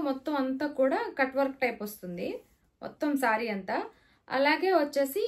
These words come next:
ఇవి స్టోన్స్ అయితే కాదు, గ్లూ తోటి ఇలా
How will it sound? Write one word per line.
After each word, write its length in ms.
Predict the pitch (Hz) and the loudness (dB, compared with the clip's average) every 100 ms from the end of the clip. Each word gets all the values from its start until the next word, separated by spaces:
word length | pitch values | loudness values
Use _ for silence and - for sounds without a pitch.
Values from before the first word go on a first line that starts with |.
| 381 | 2
ఇవి 140 | 320 339 | 2 2
స్టోన్స్ 440 | - 285 349 370 | 0 2 2 4
అయితే 180 | 330 320 294 | 4 4 0
కాదు, 320 | 220 196 190 302 523 - _ _ _ 208 | 0 -2 -2 -2 -2 -6 _ _ _ -4
గ్లూ 140 | 269 311 381 | 4 6 6
తోటి 260 | 330 285 403 480 | 6 2 4 4
ఇలా 120 | 302 | 4